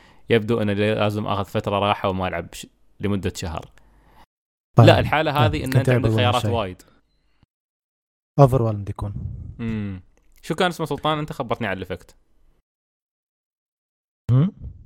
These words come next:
Speaker 1: في، في إفكت أنت أظن خبرتني عنه، أن الإنسان يوم يكون عنده خيارات وايد ما يختار شيء ويروح. تجربة سووها.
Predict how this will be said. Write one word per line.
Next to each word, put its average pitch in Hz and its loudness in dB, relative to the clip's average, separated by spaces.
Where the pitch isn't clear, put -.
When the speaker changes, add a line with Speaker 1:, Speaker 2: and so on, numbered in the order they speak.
Speaker 1:
في، 185 -4
في 175 -2
إفكت - -2
أنت 151 -4
أظن 135 0
خبرتني 101 -4
عنه، 120 -4
أن 101 0
الإنسان 110 0
يوم 107 -2
يكون 107 -4
عنده 104 -4
خيارات 101 -2
وايد 101 -2
ما 104 -4
يختار 104 -6
شيء 98 -4
ويروح. 95 -6
تجربة 107 0
سووها. 92 -6